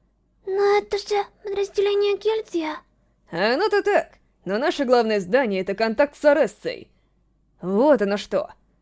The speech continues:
Speaker 2: Да, в общем-то, и не скажешь, что у них здесь есть деньги. Наверное, просто истребляют не слишком сильных демонических зверей и всё такое. Но мы покупаем разные травы. Они пригодятся в деревне. У тебя как, есть что-нибудь такое?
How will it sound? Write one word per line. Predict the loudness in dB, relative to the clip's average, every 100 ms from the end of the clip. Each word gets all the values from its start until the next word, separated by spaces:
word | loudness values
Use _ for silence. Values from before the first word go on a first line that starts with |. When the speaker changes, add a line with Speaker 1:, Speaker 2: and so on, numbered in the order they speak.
| _ _
Speaker 2:
Да, | -4 0
в | 0
общем-то, | 0 -2 -2
и | 0
не | -2
скажешь, | -4 -4 -4 -4
что | -4
у | -2
них | -2
здесь | -2 -4 -2
есть | -2 0
деньги. | -2 -2 -4 -6 -8 -16 _ _ _ -8
Наверное, | -2 0 0 0
просто | -2 -2 -4
истребляют | -2 0 2 0 -2
не | -2
слишком | -2 -2 -6
сильных | -4 -2
демонических | -4 -6 -6 -6
зверей | 0 0
и | -2
всё | -6 -2
такое. | -2 0 0 0 -6 -12 _ _ _ _ _ -8
Но | -2 0
мы | 2
покупаем | 2 2 2 0 2
разные | 2 2 -2
травы. | 2 2 2 0 -8 _ _
Они | -8 -4 -4
пригодятся | -2 -2 -2 -2
в |
деревне. | -2 0 -2 -2 -6 -10 _ _ _ _ _
У | -4
тебя | 0 0
как, | -2 -6 -12 _
есть | -2 0 0
что-нибудь | 0 0 0
такое? | 0 2 0 -2